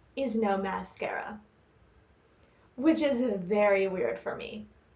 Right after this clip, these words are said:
A very minimal makeup look, for me, still has mascara.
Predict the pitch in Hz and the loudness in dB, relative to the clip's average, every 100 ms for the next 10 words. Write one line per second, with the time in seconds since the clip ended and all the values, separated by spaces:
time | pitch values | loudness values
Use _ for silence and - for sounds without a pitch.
0 | _ 240 240 208 285 311 302 277 240 233 | _ 2 2 6 8 8 4 0 2 4
1 | 226 240 240 247 226 240 277 277 294 330 | 4 6 4 4 2 2 0 -2 0 0
2 | 330 - - _ _ _ _ 247 240 220 | 0 -4 -20 _ _ _ _ 4 6 4
3 | 196 196 285 359 - _ _ _ _ - | 0 -4 -4 -6 -16 _ _ _ _ -16
4 | - 233 214 208 190 196 185 190 - 190 | 2 4 4 2 -2 -2 -4 -4 -8 -8
5 | - - | -8 -10